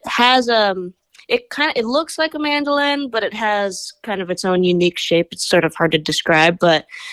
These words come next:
um, there's t-, it has nylon strings on the E and the A string,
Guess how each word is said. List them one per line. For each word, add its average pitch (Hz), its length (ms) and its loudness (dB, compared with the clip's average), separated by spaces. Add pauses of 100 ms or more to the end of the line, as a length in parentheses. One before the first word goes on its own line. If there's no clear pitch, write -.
(340)
um, 170 420 2 (120)
there's 196 600 2 (320)
t-, - 160 -12 (120)
it 202 200 4
has 220 360 4
nylon 233 560 2
strings 208 500 -4
on 170 160 -4
the 156 160 -8
E 196 400 0
and 165 140 -4
the 156 100 -6
A 185 440 4
string, 160 640 -4